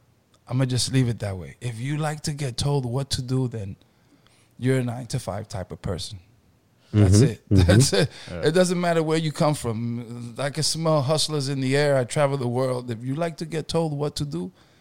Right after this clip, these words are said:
Speaker 1: and that's what most people like to do, is
Speaker 3: Right.
Speaker 1: get told what to do.
Speaker 3: Right, right.
Speaker 1: That's, that's it.
Speaker 3: That's facts.
Speaker 1: Sorry.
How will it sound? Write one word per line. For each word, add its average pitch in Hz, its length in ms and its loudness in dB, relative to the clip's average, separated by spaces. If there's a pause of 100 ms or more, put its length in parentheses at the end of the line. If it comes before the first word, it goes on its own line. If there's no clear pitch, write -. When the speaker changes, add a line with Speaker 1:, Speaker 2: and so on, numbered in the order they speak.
Speaker 1:
and 143 180 -6
that's 151 220 -4
what 156 120 -2
most 143 280 -4
people 147 300 -2
like 127 240 -6
to - 80 -10
do, 220 260 -8
is 123 100 -6
Speaker 3:
Right. 85 120 -2
Speaker 1:
get - 160 -6
told 156 340 -2
what 160 220 -2
to 185 100 -4
do. 294 320 -2
Speaker 3:
Right, - 160 -6 (220)
right. 87 240 -10 (100)
Speaker 1:
That's, - 500 -4
that's 123 360 -8
it. 330 240 -8
Speaker 3:
That's 82 180 -4
facts. 185 300 4
Speaker 1:
Sorry. 143 160 -6